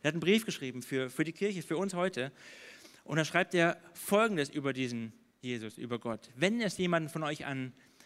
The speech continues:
Weisheit mangelt", nicht an Wissen, sondern wirklich an Weisheit, an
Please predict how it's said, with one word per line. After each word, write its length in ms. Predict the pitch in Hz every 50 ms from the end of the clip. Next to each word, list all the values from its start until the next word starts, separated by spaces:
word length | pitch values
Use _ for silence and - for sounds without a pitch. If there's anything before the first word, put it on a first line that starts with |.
| - -
Weisheit 840 | 127 123 147 160 190 214 226 202 - - 180 165 156 151 - - - _ _ _ _ -
mangelt", 420 | - 127 127 127 120 113 104 98
nicht 180 | 127 196 208 220
an 140 | 156 135 123
Wissen, 340 | 139 156 156 - 110 98 95 - _ _ _
sondern 240 | - - 135 131 135
wirklich 240 | 147 190 208 190 -
an 180 | 143 143 131 127
Weisheit, 360 | 156 165 202 185 - 147 -
an 240 | 127 139 147 143